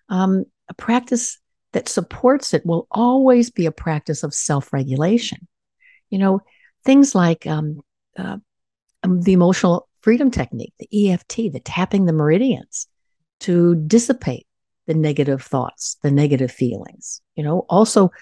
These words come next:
the concentration practices like the welcoming breath and the three-minute breathing space, or, or even that lovely quieting technique, um, the relaxation response. All of these support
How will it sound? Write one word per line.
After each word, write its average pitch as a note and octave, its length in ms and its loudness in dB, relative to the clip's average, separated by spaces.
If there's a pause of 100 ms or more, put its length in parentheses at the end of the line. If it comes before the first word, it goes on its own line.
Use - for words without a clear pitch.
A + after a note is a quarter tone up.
(200)
the - 80 -6
concentration F3+ 880 0
practices - 720 -6 (440)
like C#3 200 0
the B2+ 80 -2
welcoming C3+ 540 2
breath B2 380 -2
and - 120 -20
the A#2+ 140 -20
three-minute D3+ 400 2
breathing C#3+ 380 0
space, - 360 -8
or, - 200 -6
or E3 160 -4
even G3 240 6
that C3+ 200 4
lovely D3 480 0 (240)
quieting D#3+ 500 2
technique, C#3 520 -2 (220)
um, B2+ 320 -4 (160)
the D3 80 2
relaxation C#3+ 640 2
response. A#2+ 500 -8 (640)
All C4+ 280 6
of F3 140 4
these B2+ 260 0
support - 600 2